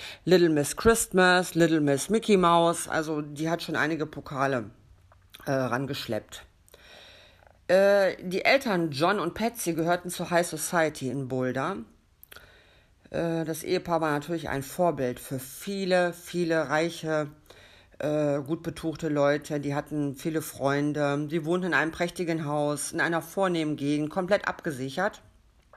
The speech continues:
Ähm, über sechshundert Quadratmeter. Die perfekte Familie, müsst ihr euch vorstellen.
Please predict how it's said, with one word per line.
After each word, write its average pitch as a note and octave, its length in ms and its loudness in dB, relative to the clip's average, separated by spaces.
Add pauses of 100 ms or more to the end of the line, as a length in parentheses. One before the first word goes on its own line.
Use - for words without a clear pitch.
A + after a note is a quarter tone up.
(1500)
Ähm, F3+ 520 0
über F3+ 180 4
sechshundert D#3+ 420 -2
Quadratmeter. B2+ 800 -4 (760)
Die F3+ 80 -4
perfekte G#3 420 0
Familie, C3+ 520 -4
müsst B2 260 -12
ihr - 40 -14
euch B2+ 120 -14
vorstellen. - 600 -12